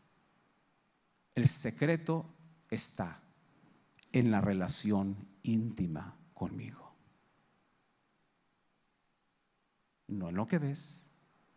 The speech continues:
no en lo que sientes. ¿Te das cuenta cómo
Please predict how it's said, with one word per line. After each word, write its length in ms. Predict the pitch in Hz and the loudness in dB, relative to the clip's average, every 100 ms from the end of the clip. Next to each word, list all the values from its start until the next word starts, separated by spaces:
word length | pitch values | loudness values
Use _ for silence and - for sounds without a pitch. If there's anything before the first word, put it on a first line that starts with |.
| _ _ _ _ | _ _ _ _
no 260 | 113 117 110 | 0 2 2
en 80 | 117 | 2
lo 100 | 120 | -2
que 100 | 131 | -2
sientes. 720 | - 135 127 - - - - _ _ _ - - _ _ - | 0 -2 -2 -8 -10 -10 -14 _ _ _ -20 -20 _ _ 2
¿Te 80 | |
das 100 | 185 | 2
cuenta 280 | - 180 170 | 4 4 4
cómo 420 | 175 165 165 - | 4 4 2 0